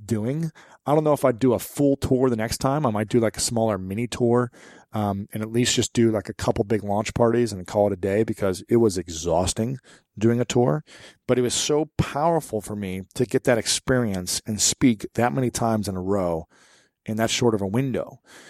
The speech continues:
And I felt like I just got better as a speaker and a presenter each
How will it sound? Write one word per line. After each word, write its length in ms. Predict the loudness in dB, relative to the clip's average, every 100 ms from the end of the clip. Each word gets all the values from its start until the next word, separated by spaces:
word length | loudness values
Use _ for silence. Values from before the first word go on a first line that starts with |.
| -20 _ 0
And 100 | 0
I 60 |
felt 200 | 2 0
like 140 | 2 2
I 20 |
just 160 | 2
got 300 | 2 0 0
better 260 | 2 4 4
as 120 | 2
a 80 | 0
speaker 480 | -2 0 0 2 0
and 100 | 0
a 40 |
presenter 800 | -4 -4 -2 -2 0 2 2 0 _ _ -14 -8
each 500 | -6 -4 -4 -4